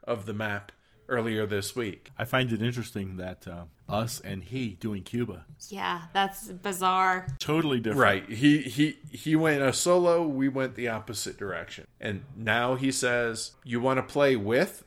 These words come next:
Speaker 1: or against the Mafia? How about my Sicily map for a two-player map?"
Speaker 2: Oh, really?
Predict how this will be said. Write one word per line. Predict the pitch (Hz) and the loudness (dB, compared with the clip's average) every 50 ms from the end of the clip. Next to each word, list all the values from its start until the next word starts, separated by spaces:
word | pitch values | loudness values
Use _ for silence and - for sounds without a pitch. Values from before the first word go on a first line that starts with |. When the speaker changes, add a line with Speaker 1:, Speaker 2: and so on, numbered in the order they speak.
| _ - | _ 0
Speaker 1:
or | 135 117 110 | 2 2 2
against | 104 95 113 107 123 147 - - | 0 0 -2 -4 -2 -4 -4 -4
the | 196 | -4
Mafia? | 170 160 160 180 196 190 - 214 220 254 269 254 - | -4 -4 -2 -2 -4 -4 -4 -6 -6 -6 -6 -8 -8
How | - 151 | -4 0
about | 139 170 165 - 143 | 0 0 0 0 0
my | 139 - | -2 0
Sicily | - - - 175 185 180 - 175 139 127 113 | 0 2 2 2 2 2 2 0 0 0 0
map | 104 101 104 98 87 - - - _ | 0 0 0 -2 -2 -4 -8 -14 _
for | - 123 113 | -6 -4 -4
a | 107 107 | -4 -2
two-player | - - 165 160 - - 120 101 95 92 | -4 -4 -4 -4 -4 -4 -2 -2 -4 -4
map?" | 90 87 82 78 - - - | -4 -4 -6 -6 -6 -6 -6
Speaker 2:
Oh, | 123 135 147 147 143 123 98 | -6 -4 -4 -4 -4 -4 -6
really? | 87 85 92 110 139 175 156 104 90 95 | -6 -4 -2 -2 0 0 0 0 -2 -4